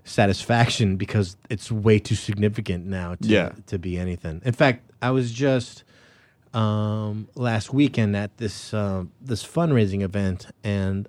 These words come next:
Speaker 1: a woman kept coming up to me and, and was telling me about the ending of Lost and being like, saying, you know, this is like, "But they never,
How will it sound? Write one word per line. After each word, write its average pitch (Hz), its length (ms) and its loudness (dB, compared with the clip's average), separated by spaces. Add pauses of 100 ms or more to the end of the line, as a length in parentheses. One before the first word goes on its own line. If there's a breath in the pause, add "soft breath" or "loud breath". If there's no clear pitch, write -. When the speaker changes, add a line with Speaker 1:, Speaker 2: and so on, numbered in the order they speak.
Speaker 1:
a 123 100 2
woman 107 340 2
kept - 380 -2 (580 soft breath)
coming 107 260 4
up 101 140 0
to - 140 -4
me 101 200 0
and, 101 220 -4
and 101 100 -8
was 98 140 -4
telling 95 240 2
me 90 80 2
about 87 240 0
the 92 100 0
ending 85 200 4
of 80 80 2
Lost 80 400 0
and 92 160 4
being 85 160 2
like, 82 240 0
saying, 85 420 -2
you 101 100 -2
know, 80 180 -2
this 85 180 -8
is 117 80 -4
like, 120 180 2
"But 127 120 -8
they 143 100 0
never, 156 460 -2